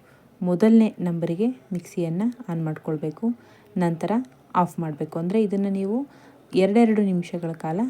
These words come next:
ಮಾಡ್ಬೇಕು ಅಷ್ಟೇ, ಜಾಸ್ತಿ ಮಾಡ್ಬಾರ್ದು. ಒಂದಕ್ಕೆ ಹಾಕೋದು, ಪುನಃ ಆಫ್ ಮಾಡ್ಬೇಕು.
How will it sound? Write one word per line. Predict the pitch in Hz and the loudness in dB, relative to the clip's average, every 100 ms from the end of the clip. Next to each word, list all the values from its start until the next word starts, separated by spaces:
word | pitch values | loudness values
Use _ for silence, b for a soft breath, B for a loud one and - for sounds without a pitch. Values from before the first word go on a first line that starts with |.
| 254 | -4
ಮಾಡ್ಬೇಕು | 160 156 156 156 160 | -6 -4 -6 -8 -10
ಅಷ್ಟೇ, | - 202 247 | -8 -4 -2
ಜಾಸ್ತಿ | 226 170 170 180 196 - 262 | -2 -2 -2 -2 -4 -2 0
ಮಾಡ್ಬಾರ್ದು. | 226 165 156 147 143 - b b b b | 0 -2 -4 -4 -6 -12 b b b b
ಒಂದಕ್ಕೆ | 180 190 208 208 190 | 2 4 2 0 -4
ಹಾಕೋದು, | 180 165 - 165 247 285 - - | -4 -6 -6 -4 -4 -4 -10 0
ಪುನಃ | 214 277 294 | 2 2 -2
ಆಫ್ | 160 - 175 | -10 -6 -4
ಮಾಡ್ಬೇಕು. | 160 151 156 - 254 | -4 -4 -6 -4 -6